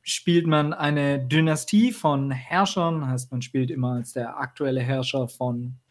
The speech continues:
irgendeinem mittelalterlichen Reich. Das Spiel beginnt, äh, neunhundert irgendwas und endet sechzehnhundert irgendwas.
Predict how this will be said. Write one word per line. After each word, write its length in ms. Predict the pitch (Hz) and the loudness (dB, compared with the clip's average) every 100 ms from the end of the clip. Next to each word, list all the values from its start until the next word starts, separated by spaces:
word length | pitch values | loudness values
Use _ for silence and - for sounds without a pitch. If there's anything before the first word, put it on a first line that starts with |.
| - | -4
irgendeinem 500 | 135 131 147 123 127 | 0 0 0 0 2
mittelalterlichen 760 | 131 127 156 120 113 117 117 127 | 2 0 -4 -6 -6 -8 -4 -2
Reich. 580 | 123 147 175 170 - - | 2 6 6 4 0 -8
Das 280 | 113 - - | -12 -10 -12
Spiel 260 | - 120 | -6 -6
beginnt, 840 | 117 110 123 123 127 127 - - - | -6 -2 0 4 2 2 -4 -10 -12
äh, 40 | |
neunhundert 920 | 110 117 120 120 123 123 131 127 107 | -12 -10 -10 -6 -2 0 2 2 0
irgendwas 760 | 143 147 147 131 127 127 - - | 2 2 2 0 0 0 -4 -8
und 180 | 117 117 | -8 -8
endet 380 | 123 117 117 104 | -8 -8 -8 -6
sechzehnhundert 680 | 135 139 - 127 131 131 131 | -6 -6 -2 2 4 2 0
irgendwas. 800 | 139 131 127 123 123 - - | -2 0 -2 -4 -4 -6 -10